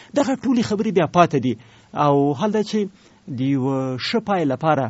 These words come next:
لوستونکی علاقه لري چې هغه کیسې کومې پوښتنې راولاړې کړې دي، هغو ته یو قسم جواب پیدا کړي.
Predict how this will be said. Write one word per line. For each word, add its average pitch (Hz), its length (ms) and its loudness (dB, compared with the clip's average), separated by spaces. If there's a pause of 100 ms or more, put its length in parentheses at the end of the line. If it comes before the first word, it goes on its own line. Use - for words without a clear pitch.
(120)
لوستونکی 175 1120 -2
علاقه 131 360 -4
لري 175 300 4 (480)
چې - 80 -8 (200)
هغه 139 160 -6
کیسې 143 360 -6 (160)
کومې 143 260 0
پوښتنې 220 460 4
راولاړې 120 480 2
کړې 202 200 -2
دي، 208 80 -2 (120)
هغو 180 160 -2
ته 196 80 -6
یو 170 80 -2
قسم 170 280 -2
جواب 147 320 0 (100)
پیدا 123 280 -2
کړي. 117 200 -8